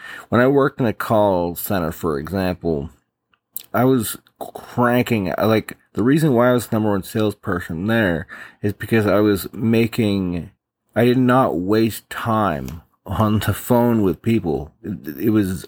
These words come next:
almost zero wasted time. I had the luxury of unlimited leads, and so I could quickly know if, because of, of taking tens of thousands of calls, I could know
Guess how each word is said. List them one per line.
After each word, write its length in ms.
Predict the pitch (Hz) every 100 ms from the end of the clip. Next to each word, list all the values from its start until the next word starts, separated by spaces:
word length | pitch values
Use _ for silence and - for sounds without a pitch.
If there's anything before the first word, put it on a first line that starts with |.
| -
almost 400 | 123 123 98 80
zero 400 | 92 104 110 110
wasted 460 | 107 101 - -
time. 320 | - 113 95 - - - - - _ -
I 80 | 117
had 220 | 120 113
the 100 | 113
luxury 540 | 98 110 113 110 107
of 120 | 82 -
unlimited 1200 | 113 127 120 110 110 120 135 147 - - 135 110 -
leads, 1000 | 76 82 95 131 101 58 62 95 - - _ _ _ -
and 220 | 110 -
so 460 | - 107 101 - _ -
I 140 | 110
could 340 | - 113 -
quickly 1000 | - - 147 147 - 131 117 110 90 - _ _ _ -
know 840 | 101 110 120 120 98 76 69 78 - _ _ _ _ _ -
if, 300 | 110 - -
because 240 | 98 113 107
of, 160 | 98
of 220 | 82 95 -
taking 480 | 120 110 104 90
tens 260 | - 110 104
of 140 | 90
thousands 580 | - 101 101 95 92 73
of 80 | -
calls, 400 | - 95 80 82
I 80 | 85
could 220 | - 85
know 520 | 92 98 95 80 85